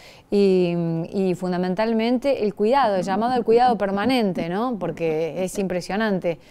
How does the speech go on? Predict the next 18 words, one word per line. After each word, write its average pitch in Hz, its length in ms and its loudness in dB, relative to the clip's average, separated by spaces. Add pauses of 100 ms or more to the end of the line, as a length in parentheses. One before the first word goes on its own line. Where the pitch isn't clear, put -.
(220)
eh, 175 160 2
por 170 200 0
ahí 185 220 4
el, 180 220 2
el, 170 560 0
el 170 440 -4 (540)
despojo, 202 840 0
el, 180 160 -2 (320)
el 190 140 -2
desprendimiento 208 840 0
de 214 180 0
la 190 120 -2
gente, 233 440 0
¿no? 220 340 -2
Que 190 100 -8
por 180 160 -4
ahí 190 240 2
no 190 460 -4